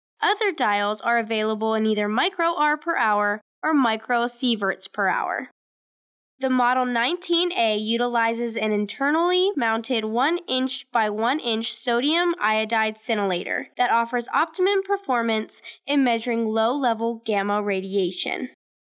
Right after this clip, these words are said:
The Model nineteen A is a very simple instrument to operate. All of the controls and battery compartments are located on the front panel. The handle has been removed in this video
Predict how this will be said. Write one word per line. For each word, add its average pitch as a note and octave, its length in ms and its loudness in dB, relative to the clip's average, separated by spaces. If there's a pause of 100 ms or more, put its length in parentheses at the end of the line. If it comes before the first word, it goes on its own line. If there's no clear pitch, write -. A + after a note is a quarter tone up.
(260)
The C#4 240 0
Model C4 400 2
nineteen D#4 720 0
A G#3+ 420 -2
is A#3 160 -2
a A#3 40 -2
very A3+ 300 0
simple B3+ 560 -2
instrument A3+ 580 -2
to - 80 -4
operate. F#3+ 540 0 (300)
All A#3+ 220 4
of D#4+ 120 -6
the G4 80 -4
controls A#3+ 680 0
and C4+ 280 0
battery A3 380 2
compartments G#3 920 -2
are A#3 160 2
located B3+ 640 0
on A3+ 200 0
the G#3 80 -2
front A#3 400 -4
panel. G3+ 480 -2 (420)
The A#3+ 120 2
handle G4+ 480 2
has F#4 200 0
been F#4 120 2
removed B3 540 2
in C#4+ 220 0
this F4 220 0
video G#3 420 0